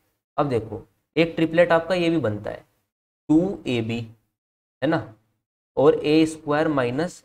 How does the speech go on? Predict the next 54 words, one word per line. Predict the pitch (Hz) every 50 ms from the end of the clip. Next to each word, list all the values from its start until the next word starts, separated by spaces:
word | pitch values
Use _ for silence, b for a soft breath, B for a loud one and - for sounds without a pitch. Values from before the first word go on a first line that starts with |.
| - 131
बी | 113 120 117 110 104
स्क्वायर | 110 107 - 120 113 104 104 107 104 - _ _ _ _ _ _ _ -
और | - 170 160 -
ए | - 143 147 147 147 143
स्क्वायर | - - - 123 117 117 123 127
प्लस | - - 117 123 156 156 143
बी | 107 110 110 107
स्क्वायर, | - - - - - - _ 131
ये | 135 151
triangle | 156 160 151 147 147 151 151
की | 151 175 160
तीन | - 160 156 160 156
side | - 147 127 110 104
है, | 101 101 - _ _ _ _ _ _ - 147
ठीक | 156 170
है, | 165 120 - - _ _ _ -
ये | 135 143
variable | 143 143 143 147 156 151 156 156
की | 151 160
form | 156 - 151 147 147
में | 151 131
दे | 113
रखे | 107 101 101 - - 113
हैं, | 107 -
एक | 107 123 123 - -
तो | - 160
ए | 147 143 143 143
स्क्वायर | 147 143 147 147 147
माइनस | 143 139 135 135 147 160 139
बी | 113 110 107
स्क्वायर | 107 - - 113 107 101 101 101
है, | 101 107 - _ _ _ _ _ -
एक | 123 139 143 143 143
क्या | 147 143
है, | 151 165 165
टू | 165 - 135 113 107
ए | 107 104 101
बी, | 104 104 110 107 - - _ _ _ -
और | 123
सबसे | - 139 131 135 147
लंबी | 139 139 139 143 151
side | 143 151 143 143 139
कौन | 143 143 139
सी | 139 170
है, | 175 147
Hypotenuse, | 123 117 110 - 117 - 120 123 131 151 151
जो | 127 131
क्या | 120 - 123
है, | 135 160 - -
ए | 127 120 117
स्क्वायर | - - _ - 113 110 110 110
प्लस | 110 123 147 180 - - _ _ 117
बी | 120 113 107
स्क्वायर। | - _ - - -